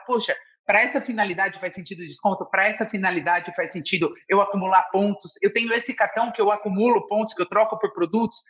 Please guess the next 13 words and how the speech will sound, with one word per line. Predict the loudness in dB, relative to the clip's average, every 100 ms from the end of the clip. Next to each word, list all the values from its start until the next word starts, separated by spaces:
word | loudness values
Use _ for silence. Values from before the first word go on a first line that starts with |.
| -14 -2
eu | 0
tenho | 0 0
esse | -2 0
outro | 2 2 0
que | -6
eu | -4
só | 2 2
uso | 2 -4 -2
pra | -2
cashback." | -2 -6 0 0 0 -4 -20 _ _ 2
Então, | 4
o | 2
consumidor, | 0 0 0 0 2 4 4 4